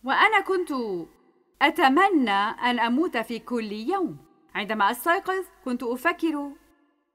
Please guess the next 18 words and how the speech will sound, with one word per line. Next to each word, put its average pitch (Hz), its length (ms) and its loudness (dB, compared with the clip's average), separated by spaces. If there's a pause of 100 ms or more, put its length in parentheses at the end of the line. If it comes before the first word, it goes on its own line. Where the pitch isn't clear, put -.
(300)
"أنا 240 260 4
حية، 202 680 -4
أنا 254 300 0
موجودة، 247 800 -4 (1200)
أتمنى 208 560 -4
لو 196 120 -6
لم 226 200 -6
أكن." - 280 -12 (1800)
لكن 262 380 -2
كان 311 580 4
لدى 233 260 2
الله 277 460 4
خطته، 247 540 -4 (420)
كان 349 340 6
لديه 302 480 4
خطط 427 400 2
رائعة 285 680 6
لحياتي، 226 840 -2